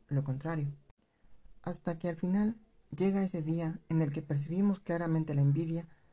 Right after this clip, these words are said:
la gelidez, la sonrisa impostada, la falsa alegría. Rodéate de personas que se alegren de tus éxitos y pon distancia de quien no está, como suele decirse, ni en las buenas ni en las m-,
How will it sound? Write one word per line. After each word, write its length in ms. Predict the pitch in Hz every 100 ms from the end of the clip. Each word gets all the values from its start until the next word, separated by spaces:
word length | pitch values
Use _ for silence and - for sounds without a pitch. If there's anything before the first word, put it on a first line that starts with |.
| -
la 140 | 143 143
gelidez, 600 | 147 143 143 170 180 - - _ _
la 140 | - 156
sonrisa 440 | 175 165 190 185
impostada, 600 | 151 143 143 160 156 165 - _ -
la 180 | - 151
falsa 500 | 147 180 180 180 - -
alegría. 540 | 151 143 139 131 135 - _ _ - _ _ _ - - - - - - - -
Rodéate 640 | 147 190 233 220 214 214
de 140 | 196 185
personas 560 | - 160 180 175 170
que 100 | -
se 100 | 160
alegren 360 | 147 147 156 151
de 80 | 143
tus 240 | 139 139
éxitos 640 | 151 143 147 147 160 156 -
y 80 | 160
pon 300 | 143 180 185
distancia 600 | 185 170 170 160 160 156 -
de 180 | 147
quien 200 | 143 151
no 120 | 147 143
está, 460 | 143 - 151 156 - _ _ - _ _
como 260 | 175 180 185
suele 260 | 208 202
decirse, 580 | 170 151 160 143 - 139 - _ _
ni 140 | 170 170
en 100 | 165
las 160 | 160
buenas 480 | 170 208 214 226 - _ _
ni 180 | 151 151
en 120 | 147
las 180 | 135 139
m-, 160 | 135